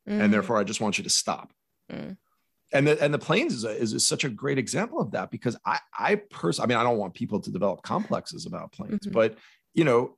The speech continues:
Speaker 1: I'm surprised that more people aren't afraid of going into airplanes. Like, I'm
Speaker 2: Yeah.
Speaker 1: surprised that I'm not afraid of going into airplanes. Um,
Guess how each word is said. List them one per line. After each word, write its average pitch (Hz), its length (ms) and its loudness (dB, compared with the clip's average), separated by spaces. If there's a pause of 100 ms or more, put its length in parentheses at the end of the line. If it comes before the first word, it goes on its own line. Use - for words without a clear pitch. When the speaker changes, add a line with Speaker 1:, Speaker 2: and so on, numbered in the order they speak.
(100)
Speaker 1:
I'm 139 180 2
surprised 135 460 0
that 135 140 -4
more 120 300 2
people 104 680 -2 (180)
aren't 101 380 -2
afraid 87 580 -4 (540)
of 101 180 0
going 95 480 -4
into 90 300 -4
airplanes. - 580 -4
Like, 95 120 -2
I'm 110 120 2
Speaker 2:
Yeah. 107 40 2
Speaker 1:
surprised 127 380 2
that 107 60 0
I'm 120 220 0
not 90 240 -8 (100)
afraid 90 400 -4
of 92 160 -8
going 90 220 -10
into - 260 -12
airplanes. - 500 -14 (420)
Um, 87 540 -2